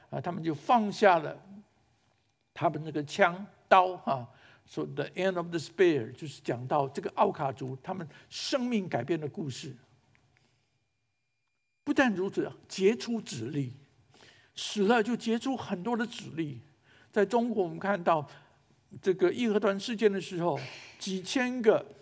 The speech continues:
整个宣教士还有中国的信徒死掉，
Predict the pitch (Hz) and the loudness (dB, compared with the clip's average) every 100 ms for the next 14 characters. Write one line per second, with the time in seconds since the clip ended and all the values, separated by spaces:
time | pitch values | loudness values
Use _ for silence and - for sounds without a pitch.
0 | - _ _ _ _ _ _ - _ - | -20 _ _ _ _ _ _ -18 _ -8
1 | 170 160 214 208 214 170 - 175 - 180 | -8 -4 -2 4 6 4 0 -6 -4 2
2 | 220 240 170 - 220 233 196 190 269 214 | 4 6 4 4 2 4 2 2 0 -6
3 | 165 190 - 156 147 190 135 | -6 -8 -8 -2 2 4 2